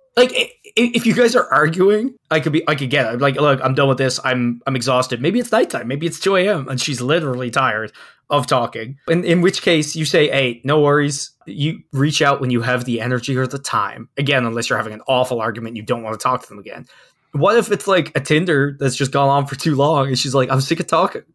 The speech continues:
Come over and rock my world." 'Cause that's gonna be a lot better.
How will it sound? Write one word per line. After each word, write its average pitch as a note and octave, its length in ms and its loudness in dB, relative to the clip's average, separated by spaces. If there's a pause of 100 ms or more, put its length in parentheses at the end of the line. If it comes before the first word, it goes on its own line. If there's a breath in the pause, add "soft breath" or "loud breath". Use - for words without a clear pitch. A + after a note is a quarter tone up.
(220)
Come D#3 160 0
over D3+ 200 2
and D3 80 0
rock C#3 200 0
my D3+ 120 2
world." D#3+ 340 -2 (240)
'Cause D3+ 140 0
that's - 440 -4 (100)
gonna E3 140 2
be D#3+ 100 4
a D#3+ 40 6
lot E3 240 2
better. E3+ 340 -2